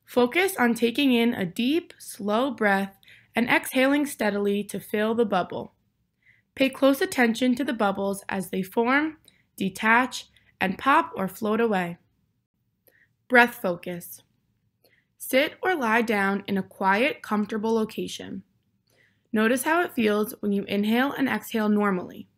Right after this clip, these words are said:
Take a slow, deep breath through your nose. Notice your belly and upper body expanding.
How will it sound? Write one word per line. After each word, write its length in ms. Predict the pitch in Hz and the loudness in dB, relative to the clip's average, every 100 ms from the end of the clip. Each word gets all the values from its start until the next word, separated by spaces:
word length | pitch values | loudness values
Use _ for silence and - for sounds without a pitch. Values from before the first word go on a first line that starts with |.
| _ _ _ _ _ _ _ _ | _ _ _ _ _ _ _ _
Take 200 | - 196 | -10 -6
a 60 | 190 | -6
slow, 640 | - 214 190 202 254 311 294 - | -6 -4 0 2 2 0 -6 -4
deep 260 | 196 269 | -4 -2
breath 400 | 220 196 202 202 - - | 0 0 0 -6 -18 -12
through 220 | 196 190 208 | -4 -2 0
your 180 | 220 | 0
nose. 540 | 208 170 170 - - - _ _ _ _ _ _ _ _ _ - | 0 -2 -8 -16 -20 -20 _ _ _ _ _ _ _ _ _ -4
Notice 360 | 202 233 302 262 | 0 0 0 0
your 100 | 208 | 0
belly 420 | 190 190 262 - | 0 0 0 0
and 160 | 214 | -2
upper 260 | 185 - 254 | -4 -2 -2
body 380 | 214 180 185 190 | 0 0 0 -4
expanding. 760 | 190 - 226 233 175 - - | -6 -4 0 0 -2 -6 -16